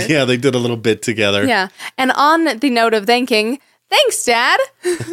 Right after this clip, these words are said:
Speaker 1: Yeah, thanks for the tickets.
Speaker 2: <laughs>
Speaker 1: So, Ermac Red Dress Concert comes around in February every year. You are I F A F this week. Crisp
Speaker 2: Mm-hmm.
Speaker 1: high five. Whoosh.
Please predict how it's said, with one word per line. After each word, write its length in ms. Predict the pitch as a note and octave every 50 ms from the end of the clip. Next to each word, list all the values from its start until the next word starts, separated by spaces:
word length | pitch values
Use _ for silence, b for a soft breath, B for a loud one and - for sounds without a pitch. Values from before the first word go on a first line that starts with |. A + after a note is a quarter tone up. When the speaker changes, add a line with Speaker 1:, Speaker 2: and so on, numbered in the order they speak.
| G4 F#4+ F4+ F3+ C3+ C#3 C#3 B B D3+ B
Speaker 1:
Yeah, 140 | - D#4 A#3
thanks 220 | - G#3+ G3+ - -
for 40 | A3
the 100 | A#3 A#3+
tickets. 500 | - D4 - - - - F4+ F#4 D4+ F4 F#4+
Speaker 2:
<laughs> 40 | - - F4 F4 B B B
Speaker 1:
So, 360 | - - A3+ A3 F3+ C#3+ - -
Ermac 440 | F3 G3+ A3+ A3+ G#3 F#3+ F3 D#3 -
Red 280 | D#3 D#3+ F3+ G#3+ G3 D3
Dress 300 | E3+ F#3 F#3 G3 F#3 -
Concert 440 | - F3+ F3 F3 D3+ - D3+ B2+ A#2+
comes 240 | - E3 E3 D#3 F3
around 340 | E3+ D#3+ D#3 D#3 D#3 D3+ D3+
in 100 | D3+ D3
February 760 | - D#3 D3 D3 D3+ C#3+ C#3 C#3 C3+ C3+ C3+ C3 C3+ C3+ C#3 -
every 300 | C#3 C3+ C3+ C#3+ C#3+ B2+
year. 340 | B2 B2 B2+ B2+ B2 A#2+ B2 B B B B B
You 220 | C3 C3+ D#3+ F#3 F3
are 180 | D3 C#3+ C#3+ -
I 200 | C3+ C3+ C#3 C3+
F 240 | B2+ C3 B2+ -
A 180 | B2 A2+ A#2 B2+
F 180 | D3+ E3 E3 -
this 200 | E3 D#3+ D3+ -
week. 380 | D#3+ D#3+ D3+ D3+ - - - -
Crisp 320 | - - B3 A#3+ C4 A3
Speaker 2:
Mm-hmm. 160 | B3 A#3 D4
Speaker 1:
high 400 | - - C#3+ C#3+ C3 A#2+ A#2 A#2 A2+
five. 680 | - - F3+ F3 F3+ F3+ F#3+ G3+ G#3 G3+ F#3 - - - b b b b b b
Whoosh. 420 | - - - - - - - -